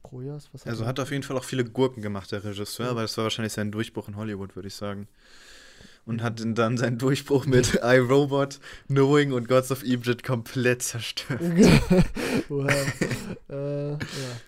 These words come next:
Speaker 1: das ist dann
Speaker 2: Ah, The Crow hat er noch gemacht, den kennt man doch auch.
Speaker 1: Warte mal, Dariusz Wolski, was hat der Kameramann für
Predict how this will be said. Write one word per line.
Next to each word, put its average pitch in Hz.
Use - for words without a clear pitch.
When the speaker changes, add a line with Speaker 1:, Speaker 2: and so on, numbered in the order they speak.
Speaker 1:
das 135
ist -
dann 127
Speaker 2:
Ah, 131
The 127
Crow 139
hat 120
er 110
noch 107
gemacht, 110
den 120
kennt 143
man 127
doch 117
auch. -
Speaker 1:
Warte -
mal, 123
Dariusz 135
Wolski, 139
was 135
hat -
der 127
Kameramann 147
für 127